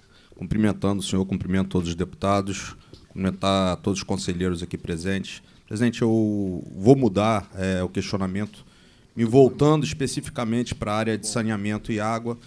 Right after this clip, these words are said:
e mais especificamente no caso da Prolagos, na cidade de Cabo Frio, na região dos Lagos,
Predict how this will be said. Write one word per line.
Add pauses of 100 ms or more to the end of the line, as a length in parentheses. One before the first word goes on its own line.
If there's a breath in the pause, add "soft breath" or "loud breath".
(320 soft breath)
e
mais
especificamente
no
caso
da
Prolagos, (640 soft breath)
na
cidade
de
Cabo
Frio,
na
região
dos
Lagos,